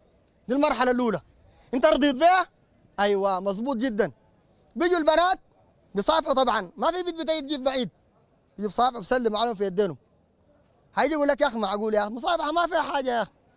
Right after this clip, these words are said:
ما كده بس كلها دقيقة واحدة كده وكده. ما فيها شيء. صافح يا أخي". بتفتش لك حجة ضعيفة كده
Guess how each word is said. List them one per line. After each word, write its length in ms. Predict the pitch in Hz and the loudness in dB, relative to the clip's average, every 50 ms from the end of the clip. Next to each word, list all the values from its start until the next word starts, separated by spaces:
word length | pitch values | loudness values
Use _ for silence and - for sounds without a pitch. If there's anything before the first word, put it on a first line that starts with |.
| _ _ _ _ _ _ _ _ - | _ _ _ _ _ _ _ _ -4
ما 120 | 349 339 370 | -2 -2 0
كده 320 | - - 392 381 370 381 | 0 2 4 4 4 4
بس 160 | 403 - - | 2 -2 -6
كلها 260 | - 370 349 320 339 294 | -6 -2 2 2 2 2
دقيقة 360 | 277 302 311 320 302 302 302 | 2 0 0 2 4 4 2
واحدة 180 | 381 254 226 | 2 -2 -4
كده 220 | 220 285 415 403 - | -4 -4 -4 -4 -6
وكده. 260 | 208 - 185 165 151 - - - _ _ _ _ _ - | -12 -12 -14 -12 -10 -10 -12 -12 _ _ _ _ _ -6
ما 120 | 392 381 | -6 -4
فيها 160 | 349 370 226 | -4 -4 -4
شيء. 140 | 190 - - _ _ _ _ _ _ _ _ _ | -6 -6 -12 _ _ _ _ _ _ _ _ _
صافح 340 | - - - 339 320 302 285 | 0 2 2 2 2 0 0
يا 120 | 254 240 196 | 0 0 0
أخي". 100 | - _ _ _ _ _ _ _ _ _ _ _ _ _ _ _ _ _ _ _ _ _ _ _ _ _ _ _ _ _ _ _ - | -2 _ _ _ _ _ _ _ _ _ _ _ _ _ _ _ _ _ _ _ _ _ _ _ _ _ _ _ _ _ _ _ -8
بتفتش 360 | 190 240 - 311 311 - 349 | -8 -2 0 0 0 0 0
لك 260 | 277 330 359 359 262 277 | -2 0 0 0 0 0
حجة 220 | 311 311 233 320 | -2 0 2 2
ضعيفة 420 | 294 285 277 269 311 311 214 269 | 2 4 2 2 0 0 0 -2
كده 380 | 240 226 277 262 269 262 233 | -2 0 0 2 2 0 0